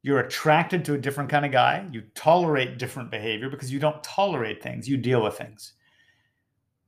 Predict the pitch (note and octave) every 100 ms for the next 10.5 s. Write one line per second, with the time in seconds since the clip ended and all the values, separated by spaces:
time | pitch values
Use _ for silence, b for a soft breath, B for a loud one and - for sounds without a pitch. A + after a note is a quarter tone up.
0 | _ _ _ _ _ _ _ _ _ _
1 | _ _ _ _ _ _ _ _ B B
2 | D#3+ A#3 A#3+ A#3 G#3+ F3 C#3 D3+ E3 F3
3 | E3 E3 D3+ - C3 A#2+ A#2+ B2 - D#3
4 | F3 F3 D#3 C#3 D3+ D3 C3 - - C4
5 | A#3 G2+ - - _ _ _ _ D3+ C3+
6 | A#2+ - _ _ _ _ _ _ _ _
7 | _ _ _ _ _ A#2+ B2 F#3 E3 D3
8 | B2 B2+ F#3+ - F#3 F3+ F3+ F3+ - E3
9 | D3+ F3 F3+ E3+ F3 E3+ D3 D#3+ D3 B2
10 | D3+ F3 F3 F3